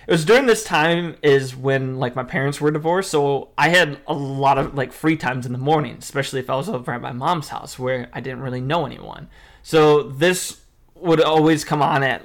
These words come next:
Saturday morning. It's, like, your typical Saturday morning cartoons. And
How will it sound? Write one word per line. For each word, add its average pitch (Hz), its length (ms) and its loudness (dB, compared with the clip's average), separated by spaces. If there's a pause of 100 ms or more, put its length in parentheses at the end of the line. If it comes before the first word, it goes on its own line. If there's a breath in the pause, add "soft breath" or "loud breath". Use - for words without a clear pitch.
(140)
Saturday 156 400 4
morning. 131 460 -2 (100)
It's, 135 260 -6
like, 147 240 -2
your 139 80 -4
typical 156 300 -2
Saturday 139 400 0
morning 131 300 -4
cartoons. 131 600 -6 (440 loud breath)
And 143 360 2